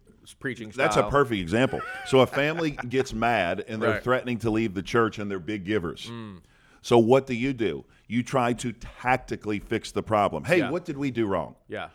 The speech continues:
Speaker 2: What can I do to serve you better?
Speaker 1: Mm.
Speaker 2: How can I acquiesce to your demands?
Speaker 1: Uh-oh.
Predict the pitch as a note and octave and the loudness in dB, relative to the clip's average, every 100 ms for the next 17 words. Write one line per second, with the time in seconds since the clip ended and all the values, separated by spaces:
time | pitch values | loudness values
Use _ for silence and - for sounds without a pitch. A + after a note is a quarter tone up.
0 | _ - E3+ F#3 E3 C#3+ C3 A#2+ G#2+ - | _ 4 6 6 0 -2 -2 -4 -4 -4
1 | A2 G2 F2+ F2 E2 C#2+ G#2 G2+ F2 - | -4 -4 -6 -6 -6 -6 -10 -16 -18 -12
2 | - C#3+ E3 D#3 C#3 B2 A2+ A#2 B2 A#2+ | 0 2 2 0 0 0 0 0 0 0
3 | A2 G#2+ F#2 - F#2+ F2+ F#2 E2 D#2+ C2 | 2 4 2 -2 -4 0 0 0 -4 -6
4 | F#2 G2 G2 E2+ | -10 -12 -12 -16